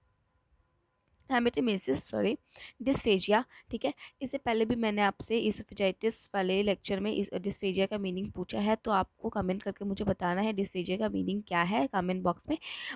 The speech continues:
Odinophagia, odinophagia का मतलब होता है painful swallowing,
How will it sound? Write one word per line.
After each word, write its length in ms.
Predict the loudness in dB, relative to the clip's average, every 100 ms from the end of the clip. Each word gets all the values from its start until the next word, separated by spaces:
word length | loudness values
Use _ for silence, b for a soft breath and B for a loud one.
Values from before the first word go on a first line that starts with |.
| -2 2
Odinophagia, 680 | 4 4 2 2 2 2 2
odinophagia 580 | 2 2 0 0 0 0
का 140 | 0
मतलब 300 | -2 2 2
होता 240 | 2 2 0
है 200 | 0 -2 -6 -12 -10 -12 -16 _ _ _ _ _ _ _ _ _ b b b b _ _
painful 500 | 2 2 0 0 -2
swallowing, 560 | 0 2 4 4 2